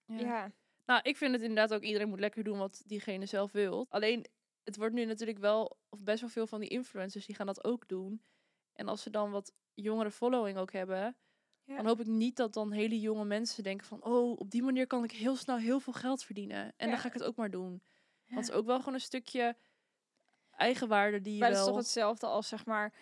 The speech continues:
Speaker 2: dat volgens mij nu op basisscholen met beroepen kiezen zijn er ook heel veel kinderen die dan influencer willen worden.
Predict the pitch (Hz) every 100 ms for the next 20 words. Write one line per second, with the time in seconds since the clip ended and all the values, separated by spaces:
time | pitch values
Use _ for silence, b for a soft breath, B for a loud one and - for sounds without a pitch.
0 | b b - 202 - 220 226 214 240 226
1 | 196 196 226 - 247 240 233 226 220 220
2 | 226 240 233 226 220 220 214 202 214 220
3 | 214 233 240 226 202 220 220 214 233 247
4 | - 202 180 214 208 185 190 208 208 269